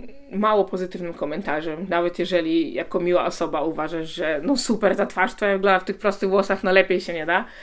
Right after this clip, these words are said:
to, y, abstrakcyjne jest o-, sugerowanie komuś, że włosy, z którymi się urodził, nie są tak samo piękne, y, jak te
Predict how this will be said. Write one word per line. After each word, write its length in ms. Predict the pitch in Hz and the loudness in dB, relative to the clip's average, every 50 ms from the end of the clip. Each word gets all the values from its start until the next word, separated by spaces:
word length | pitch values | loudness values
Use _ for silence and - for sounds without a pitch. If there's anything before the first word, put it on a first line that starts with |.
| - - - - - - - | -14 -14 -14 -14 -14 -14 -6
to, 500 | - 196 190 196 196 202 202 202 202 - - 180 202 202 202 202 185 185 185 190 196 202 202 202 | 2 6 8 8 8 8 8 6 4 4 2 2 2 2 2 2 0 0 -2 -2 -2 -4 -4 -4
y, 40 | - | 0
abstrakcyjne 600 | - 226 - - - 233 240 - - 302 277 240 | 0 0 0 2 0 0 0 2 0 2 4 4
jest 200 | 190 190 190 190 | 4 4 2 0
o-, 140 | 151 - - - - - - - - - - - - | -2 -2 -2 -6 -10 -14 -14 -16 -16 -16 -18 -16 -14
sugerowanie 680 | - - 202 180 196 190 185 190 208 208 202 180 180 | -12 -8 0 2 4 4 6 6 6 4 4 4 2
komuś, 380 | - - 185 170 170 175 202 - | 0 0 -2 -2 0 -2 -4 -2
że 180 | 180 175 165 | 0 -2 0
włosy, 300 | 165 180 185 180 180 - | 0 0 -2 -2 -2 -4
z 40 | - | -8
którymi 240 | - 185 160 165 170 | -8 -8 -8 -6 -8
się 140 | - - 160 | -8 -6 -4
urodził, 460 | 160 165 160 165 165 180 180 202 196 - - - - - - - - | -4 -4 -4 -2 -2 -2 -2 -2 -2 -6 -8 -8 -8 -8 -8 -6 -4
nie 160 | 196 190 185 | -2 -2 -2
są 180 | 185 - 185 170 170 170 170 170 170 - | -2 -2 -4 -2 -2 -4 -4 -4 -6 -8
tak 160 | - 175 - | -8 -10 -4
samo 200 | - 175 175 180 | -4 -2 -2 -2
piękne, 840 | 180 - 175 151 147 - - - 160 156 160 165 165 165 160 - - - 165 165 156 156 156 156 151 156 156 | -2 -2 -4 -4 -4 -8 -8 -8 -6 -6 -4 -4 -4 -4 -6 -6 -6 -8 -8 -8 -8 -8 -8 -10 -10 -8 -8
y, 40 | |
jak 220 | 160 165 160 - - | -6 -8 -8 -8 -6
te 380 | - 185 170 170 170 170 170 | -4 -2 0 0 0 0 -2